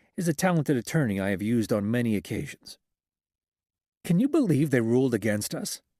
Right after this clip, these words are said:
I ask her. Mary Ann is very smart. She obviously knows a lot more about the law than I do,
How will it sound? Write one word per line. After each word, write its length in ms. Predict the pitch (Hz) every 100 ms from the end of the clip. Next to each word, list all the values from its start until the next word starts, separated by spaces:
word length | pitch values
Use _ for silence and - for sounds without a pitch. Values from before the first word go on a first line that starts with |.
| _
I 80 | 101
ask 240 | 113 120 170
her. 140 | 175 _ _ _ _ _ _ _ -
Mary 280 | 131 131
Ann 100 | 127
is 100 | 107
very 400 | 92 - 160 113
smart. 400 | 101 - 82 80 - _ -
She 160 | -
obviously 420 | 127 135 120 123
knows 220 | 113 110 110
a 60 |
lot 300 | 104 120 143
more 240 | 131 117 117
about 220 | 107 101
the 80 | 101
law 260 | 104 98
than 120 | 90
I 160 | 107 175
do, 280 | 90 76